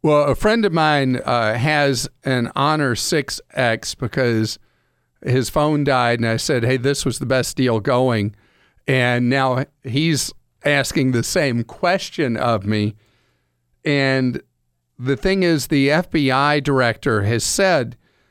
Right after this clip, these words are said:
that Huawei and Z T E are both threats to your privacy and to national security. There have long been questions about these two companies and what connection they have to the Red Army or the Communist Party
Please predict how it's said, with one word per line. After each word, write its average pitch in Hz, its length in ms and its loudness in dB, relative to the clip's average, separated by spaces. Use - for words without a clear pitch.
that 127 240 0
Huawei 147 640 2
and 107 160 2
Z 151 240 0
T 143 520 0
E 123 40 2
are 117 140 0
both 143 420 0
threats 147 480 0
to 143 340 2
your 123 240 0
privacy 135 640 0
and 139 160 0
to 123 80 0
national 120 480 -2
security. 143 720 0
There 127 200 2
have 120 100 -2
long 156 320 2
been 135 260 0
questions 147 720 0
about 123 320 0
these 127 260 0
two - 160 -2
companies 117 680 -2
and 123 600 2
what 139 340 -2
connection 139 640 0
they 120 180 0
have 120 320 0
to 143 140 -2
the 120 100 -2
Red 123 260 2
Army 120 560 2
or 139 160 4
the 127 140 0
Communist 127 560 0
Party 131 500 2